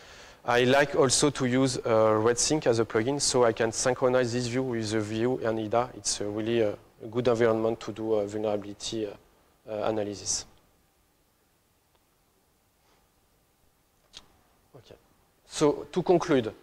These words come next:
uh, it works. Uh, it's, uh, a s-, a really nice way to fuzz hard things, like, uh, things in kernel. Uh, you have a good properties to do fuzzing, because a lot of things are deterministic, a lot of things are control.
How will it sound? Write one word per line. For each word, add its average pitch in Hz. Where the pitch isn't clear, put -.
uh, 117
it -
works. -
Uh, 127
it's, -
uh, 127
a 127
s-, -
a 139
really 127
nice 175
way 156
to 160
fuzz 139
hard 135
things, 156
like, 120
uh, 117
things 131
in 117
kernel. 120
Uh, 123
you 135
have 139
a 131
good 147
properties 156
to 147
do 135
fuzzing, 135
because 120
a 120
lot 131
of 135
things 151
are 120
deterministic, 120
a 127
lot 127
of 123
things 143
are 107
control. 131